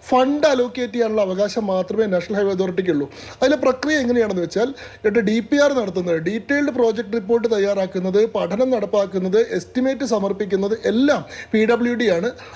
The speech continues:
ആ എസ്റ്റിമേറ്റ് പരിശോധിച്ച് അതിനനുസരിച്ചുള്ള ഫണ്ട് പാസ്സാക്കുക എന്നുള്ളത് മാത്രമേ നാഷണൽ ഹൈവേ അതോറിറ്റിക്ക് ചെയ്യാൻ കഴിയുള്ളൂ. ഇതിന് കി-, ഇതിന്റെ അടിസ്ഥാനത്തിൽ സംസ്ഥാന പി ഡബ്ല്യു ഡി വകുപ്പ്, ഏഹ്, ടെൻഡറുകൾ ക്ഷണിക്കും, കോൺട്രാക്ടർമാരെ വെച്ച് ടെൻഡറുകൾ ക്ഷണിക്കും. ഈ കേസിൽ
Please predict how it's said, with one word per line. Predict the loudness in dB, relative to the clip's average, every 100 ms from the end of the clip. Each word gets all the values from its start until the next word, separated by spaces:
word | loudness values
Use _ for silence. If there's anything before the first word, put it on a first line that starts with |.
| 0
ആ |
എസ്റ്റിമേറ്റ് | 2 2 0 -2 -2 0
പരിശോധിച്ച് | 2 2 2 -2 0 0
അതിനനുസരിച്ചുള്ള | 2 0 -2 -4 -2 0
ഫണ്ട് | 0 0 0
പാസ്സാക്കുക | 0 0 0 -4 0
എന്നുള്ളത് | 0 0 0
മാത്രമേ | -2 0 -2
നാഷണൽ | -2 -2 0
ഹൈവേ | 0
അതോറിറ്റിക്ക് | 0 -2 -2
ചെയ്യാൻ | -4 -2 0
കഴിയുള്ളൂ. | 0 0 0 -2 -4 -18 -18 -2
ഇതിന് | 0 0
കി-, |
ഇതിന്റെ | 0 2
അടിസ്ഥാനത്തിൽ | 2 4 2 2 0 -2
സംസ്ഥാന | 0 -2 2 2 2
പി | -2 -2
ഡബ്ല്യു | 0 0
ഡി | 0
വകുപ്പ്, | 0 0 0 -2 -2 -6 -16 -2
ഏഹ്, | 0 2
ടെൻഡറുകൾ | 2 2 2 -2
ക്ഷണിക്കും, | -2 -2 -2 -6
കോൺട്രാക്ടർമാരെ | 0 0 2 2 2 2 4
വെച്ച് | 2 0 -2
ടെൻഡറുകൾ | 0 0 2 0
ക്ഷണിക്കും. | 0 -2 -4 -2
ഈ | -2
കേസിൽ | 2 0 0